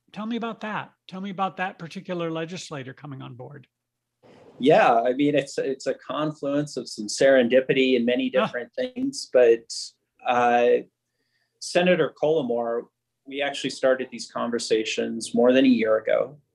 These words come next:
Speaker 1: Okay.
Speaker 2: And he expressed to me that air quality was a concern of his. You know, he does surveys of his constituents, and the last survey that he had done,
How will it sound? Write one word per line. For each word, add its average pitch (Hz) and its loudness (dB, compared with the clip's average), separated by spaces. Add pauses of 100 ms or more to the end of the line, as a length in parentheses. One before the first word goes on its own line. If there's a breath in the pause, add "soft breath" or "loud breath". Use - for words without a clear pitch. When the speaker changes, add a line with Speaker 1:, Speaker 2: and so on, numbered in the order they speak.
(200)
Speaker 1:
Okay. - -4
Speaker 2:
And 220 -6 (440)
he 151 4
expressed 139 0
to 143 0
me 135 2
that 120 2
air 123 0
quality 123 -2
was 123 -12
a - -20
concern 123 -6
of 110 -8
his. - -14
You 104 -18
know, 98 -12
he 117 -14
does 113 0 (420)
surveys 120 2
of 113 -2
his 107 -10
constituents, 120 -2
and 107 -6
the 107 0
last 107 0
survey 110 2
that 107 -4
he 110 -6
had 104 -12
done, 110 0